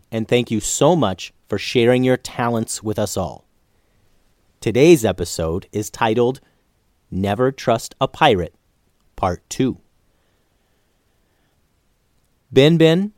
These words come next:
Bulis, and Tatiana sat in their small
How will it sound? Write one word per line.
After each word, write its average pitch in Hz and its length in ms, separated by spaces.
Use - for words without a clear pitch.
Bulis, 120 580
and 104 160
Tatiana 101 680
sat 143 360
in 113 180
their 101 280
small 131 640